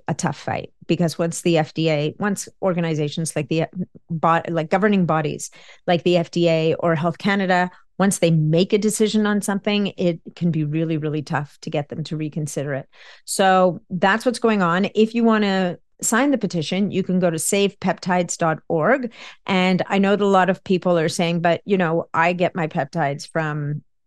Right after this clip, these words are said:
other places." And I will say to you that it, I think it's only a question of time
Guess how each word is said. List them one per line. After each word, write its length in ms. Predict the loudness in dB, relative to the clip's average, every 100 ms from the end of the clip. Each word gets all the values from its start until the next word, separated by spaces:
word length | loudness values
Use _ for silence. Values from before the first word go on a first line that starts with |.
| _ -4
other 220 | 0 0
places." 600 | 0 -4 0 0 0 -2 -12 -20 -20 _ -2
And 560 | 0 2 2 0 -2 -6 -2
I 140 | 0
will 140 | 2 0
say 260 | 0 0
to 60 | 2
you 760 | 0 0 0 0 0 0 -2 -4
that 200 | -2 -2
it, 160 | -2 -4
I 160 | -4 -4
think 240 | -2 -4
it's 100 | -4
only 200 | -4 -4
a 40 | -4
question 340 | -6 -4 -6
of 120 | -8
time 640 | -6 -2 2 2 4 2